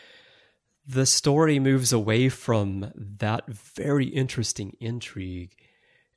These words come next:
and becomes a Spock story. Um, and they're not,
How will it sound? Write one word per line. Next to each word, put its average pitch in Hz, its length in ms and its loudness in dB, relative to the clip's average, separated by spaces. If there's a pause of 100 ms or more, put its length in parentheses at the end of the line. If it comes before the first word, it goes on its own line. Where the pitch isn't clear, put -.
(180)
and 98 600 -2 (800)
becomes 101 640 -2
a - 60 -6
Spock 135 380 0
story. 90 640 -4 (760)
Um, 92 520 -4
and 104 400 -2 (100)
they're 120 220 2
not, 127 280 2